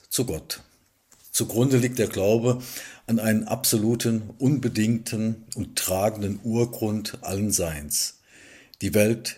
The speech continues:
ist Schöpfung, sie ist Gottes Werk. Jedoch ist die Welt selbst nicht göttlich.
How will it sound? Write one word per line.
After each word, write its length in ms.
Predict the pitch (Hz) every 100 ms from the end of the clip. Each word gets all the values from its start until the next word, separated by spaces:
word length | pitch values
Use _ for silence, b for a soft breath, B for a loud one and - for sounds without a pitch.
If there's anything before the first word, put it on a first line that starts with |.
| -
ist 400 | 139 - - - -
Schöpfung, 600 | - 123 110 - 82 76 - _ _ b b
sie 200 | - 113
ist 200 | 110 -
Gottes 460 | 113 113 92 -
Werk. 460 | 101 87 73 - - _ _ _ _ b b b b b
Jedoch 440 | 101 117 127 - - _ b b
ist 160 | -
die 100 | 101
Welt 240 | 101 101 101
selbst 640 | 95 101 104 - - -
nicht 240 | 131 131
göttlich. 560 | 98 80 - 76 -